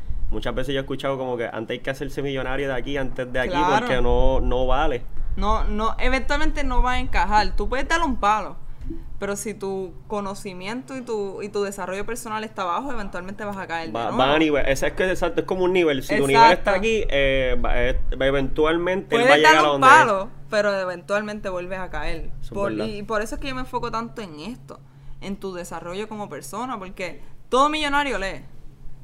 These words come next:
Speaker 2: So, ya el éxito dejó huella. Hay que
Speaker 1: Exacto,
Speaker 2: seguirlo,
Speaker 1: ya es,
Speaker 2: hay
Speaker 1: es,
Speaker 2: que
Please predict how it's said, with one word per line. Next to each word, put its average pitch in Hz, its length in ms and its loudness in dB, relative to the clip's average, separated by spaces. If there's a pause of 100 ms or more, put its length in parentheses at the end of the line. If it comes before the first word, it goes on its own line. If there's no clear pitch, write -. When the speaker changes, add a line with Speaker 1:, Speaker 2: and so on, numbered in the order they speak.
(320)
Speaker 2:
So, 196 240 -8
ya 196 180 -2
el 220 80 -4
éxito 294 420 -8
dejó 277 220 -6
huella. 262 400 -12 (240)
Hay 185 140 -12
que 131 80 2
Speaker 1:
Exacto, 156 320 4
Speaker 2:
seguirlo, 143 100 8 (140)
Speaker 1:
ya - 20 8
es, 240 160 8
Speaker 2:
hay 226 160 6
Speaker 1:
es, 170 60 2
Speaker 2:
que 180 80 4